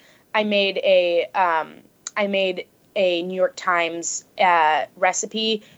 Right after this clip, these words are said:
but it, uh, Eat a Garden, which was, like, this mushroom kind of, like, bread pudding stuffing, which was delicious. And then this year I'm planning on doing an Alison Roman, um, leek and celery stuffing.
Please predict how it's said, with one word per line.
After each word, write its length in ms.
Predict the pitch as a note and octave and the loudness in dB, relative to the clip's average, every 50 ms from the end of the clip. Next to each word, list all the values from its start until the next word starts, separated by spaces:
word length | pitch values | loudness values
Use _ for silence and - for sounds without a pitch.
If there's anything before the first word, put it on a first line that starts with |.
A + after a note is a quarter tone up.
| _ _ | _ _
but 100 | - G#3 | -2 0
it, 140 | G3+ - - | 0 2 4
uh, 200 | A3 G3+ F#3+ F3+ - | 4 4 4 4 2
Eat 140 | G#3+ G#3 G3 | 0 -4 -6
a 40 | F#3+ | -2
Garden, 560 | - F3+ E3 E3+ F3 F#3 G3+ A3+ A#3+ C4+ - - | 0 2 2 4 4 4 2 2 0 -2 -6 -6
which 320 | - G3 F#3+ F3+ - - | -4 -4 -4 -4 -4 -6
was, 160 | - F#3+ F3 - | -6 -4 0 0
like, 200 | F3 E3+ - - | 0 0 0 -2
this 200 | F#3+ F3 E3+ - | -2 -2 -2 -4
mushroom 640 | F3 E3+ E3+ E3 E3+ - - - G3+ F#3 F3+ F3+ E3+ | -6 -2 -2 -2 -2 -2 -6 -4 -4 -4 -4 -4 -6
kind 200 | - - F3 E3+ | -6 -6 -6 -2
of, 80 | D#3+ | -2
like, 200 | E3 D#3 D#3 - - | -2 -2 -2 -6 -4
bread 340 | - F#3 E3+ E3 E3 - - | -2 0 2 2 0 -4 -10
pudding 400 | - - F#3 F3 F#3 F#3+ G3+ G#3 | -6 -4 -2 0 0 -2 -2 -4
stuffing, 680 | G3+ - - A#3+ A3+ A3+ - B3 B3 B3+ C4 C4+ - - - - _ _ | -4 0 2 2 2 2 2 2 2 2 0 0 -4 -8 -18 -20 _ _
which 160 | - G#3+ - | -6 -2 0
was 140 | A#3+ A#3+ G#3 | 0 2 4
delicious. 720 | - B3+ C4 B3+ A#3 - - F#3 F#3 A#3 - - - - - _ _ _ _ _ _ _ _ _ | 4 4 6 4 4 2 2 2 2 2 0 -4 -10 -16 -18 _ _ _ _ _ _ _ _ _
And 200 | - A#3 A3+ A3+ | 0 0 2 2
then 180 | A3+ A3 A3 G#3+ | 2 0 2 2
this 240 | G#3+ C#4+ D4+ - - | 2 2 2 0 -2
year 180 | D4+ D4+ D4+ | 2 2 4
I'm 300 | D4 - A3+ A3 A3+ G#3+ | 4 4 2 0 0 -2
planning 340 | G3+ - G#3+ G#3 G#3+ G#3+ G#3 | -4 -4 -4 -4 -4 -4 -4
on 140 | G3 G3 F#3+ | -4 -4 -4
doing 400 | F#3 F#3+ F#3+ G3 F#3 F#3 F#3 F3+ | -6 -6 -4 -4 -4 -6 -6 -8
an 180 | - F#3 F3+ - - | -10 -12 -10 -4 -2
Alison 440 | F3+ F3+ F#3 F#3+ F3+ - - F#3 F3 | 0 0 0 0 -2 -6 -8 -10 -4
Roman, 560 | E3+ F3+ F3+ F3+ F3+ F3+ E3 D#3+ D#3 D#3+ - - - | -2 0 0 0 0 -2 -2 -4 -4 -4 -8 -6 -4
um, 400 | F#3 E3+ D#3+ D#3 D3+ D3+ D3+ D#3 - - _ _ - - _ - F3+ - | -2 -2 0 -2 -2 -6 -10 -16 -20 -20 _ _ -20 -20 _ -18 -14 -10
leek 400 | G3+ G3+ G3+ - - - - - _ | -8 -8 -8 -8 -10 -16 -20 -16 _
and 180 | - F3+ F3 E3+ | -10 -10 -8 -6
celery 540 | - - - - E3 D#3+ E3+ F#3+ G#3+ A#3+ C4 | -2 -2 0 2 2 2 2 2 0 0 -2
stuffing. 580 | B3+ - - D4 C#4+ - - E4 E4+ F4 F#4 | -2 0 2 2 2 4 4 2 2 2 -2